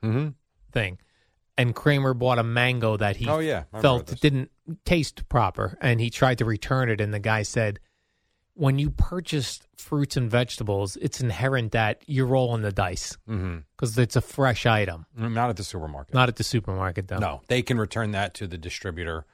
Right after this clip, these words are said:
Speaker 2: Yeah.
Speaker 1: or wherever it came from and get a credit back for it.
Speaker 2: And I didn't even think to try to look into the bag t-, because it's Thanksgiving week. They have a ton of sweet potatoes.
Speaker 1: Yeah, sure.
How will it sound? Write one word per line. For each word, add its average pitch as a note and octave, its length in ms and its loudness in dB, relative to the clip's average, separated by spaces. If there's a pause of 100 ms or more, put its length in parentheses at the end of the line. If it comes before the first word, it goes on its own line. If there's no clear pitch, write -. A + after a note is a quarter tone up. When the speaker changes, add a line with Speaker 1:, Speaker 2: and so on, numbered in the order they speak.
(200)
Speaker 2:
Yeah. G#2+ 220 2
Speaker 1:
or G#2+ 40 4
wherever G#2 300 0
it F2+ 100 -10
came F#2 220 -4
from F2 180 -4
and E2+ 100 -4
get D#2+ 120 -6
a - 20 -10
credit F#2 320 -4
back C#2 240 -12
for - 220 -20
it. - 60 -20 (180)
Speaker 2:
And E3 80 6
I B3 80 4
didn't C#4 120 0
even D#3+ 300 2 (140)
think D3+ 540 2 (220)
to B2+ 120 2
try A#2+ 340 2
to A2 160 2
look A2 400 -2
into C#3 300 2
the C3+ 100 2
bag C#3 560 2
t-, - 100 -16 (120)
because D3+ 340 2 (140)
it's D3+ 320 0 (180)
Thanksgiving C3+ 600 4
week. A2+ 340 -2 (220)
They A#2 100 4
have A2 160 4
a G2+ 80 2
ton - 360 4
of B2+ 100 4
sweet A2 220 0
potatoes. F#2+ 420 0
Speaker 1:
Yeah, D#3+ 60 4
sure. B2+ 320 -2